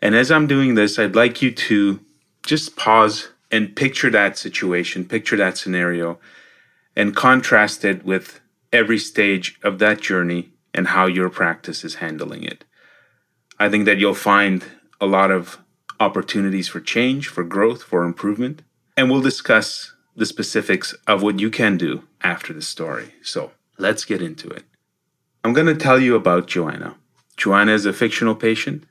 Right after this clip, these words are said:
Joanna is going to be the one going through this journey with us. I want you to picture Joanna as your ideal patient. She is female.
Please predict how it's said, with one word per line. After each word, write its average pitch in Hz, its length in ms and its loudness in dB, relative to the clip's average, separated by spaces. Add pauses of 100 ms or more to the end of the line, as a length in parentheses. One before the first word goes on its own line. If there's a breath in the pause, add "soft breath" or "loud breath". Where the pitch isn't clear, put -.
(140)
Joanna 92 680 -2
is 104 120 -6
going 101 300 -2
to 101 100 -8
be 104 420 -2 (160)
the 101 120 -2
one 101 220 0
going 104 300 2
through 107 140 -2
this 101 140 -4
journey 104 280 2
with 101 200 0
us. 135 280 -6 (580 loud breath)
I 104 80 0
want 113 300 2
you 117 60 2
to 113 80 0
picture 117 320 -2
Joanna 113 520 0
as 92 220 -6
your 92 180 0
ideal 95 380 -2
patient. 104 560 -6 (220)
She - 260 -2
is 98 160 -2
female. 117 480 0